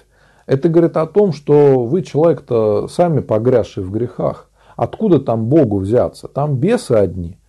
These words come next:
Вот представьте, если у вас есть, э, любимый человек,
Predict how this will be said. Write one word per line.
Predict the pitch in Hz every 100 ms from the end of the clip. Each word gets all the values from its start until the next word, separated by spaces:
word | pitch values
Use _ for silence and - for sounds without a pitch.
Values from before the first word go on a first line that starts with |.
| _ _ _ _ _ _ -
Вот | 143 143
представьте, | - 170 - 170 117 - 127
если | - 165
у |
вас | 208 214 139
есть, | 190 - - _ _ _ _ _ -
э, | 120 117 131
любимый | 131 151 135 196 180
человек, | - 151 151 147 101 82 -